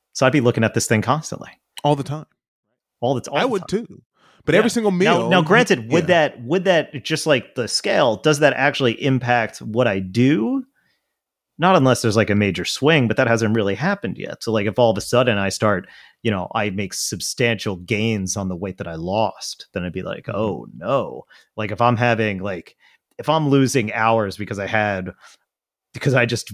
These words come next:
Speaker 1: <laughs> decided to go on a hot dog binge, you know, which is not something I would ever do, then it'd be like, "Okay,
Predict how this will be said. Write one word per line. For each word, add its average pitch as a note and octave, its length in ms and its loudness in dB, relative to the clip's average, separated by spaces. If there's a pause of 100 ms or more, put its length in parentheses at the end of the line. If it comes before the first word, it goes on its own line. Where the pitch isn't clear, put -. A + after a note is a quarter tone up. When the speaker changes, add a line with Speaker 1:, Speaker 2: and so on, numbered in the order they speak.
(120)
Speaker 1:
<laughs> - 40 -12
decided B2+ 460 -2
to A2+ 80 -4
go A2+ 220 2
on A2 80 0
a G2+ 60 -4
hot A#2+ 240 -2
dog F2+ 300 -8
binge, G2 600 -8
you A2 120 0
know, A2 320 0 (560)
which - 160 0
is F#2+ 520 2 (680)
not A2 300 0
something A2 240 2
I F#2+ 60 -2
would F#2+ 100 -2
ever A2+ 180 0
do, E2 340 -8 (640)
then A2+ 120 2
it'd G#2 120 -2
be G#2+ 60 2
like, G2+ 180 0
"Okay, - 340 -8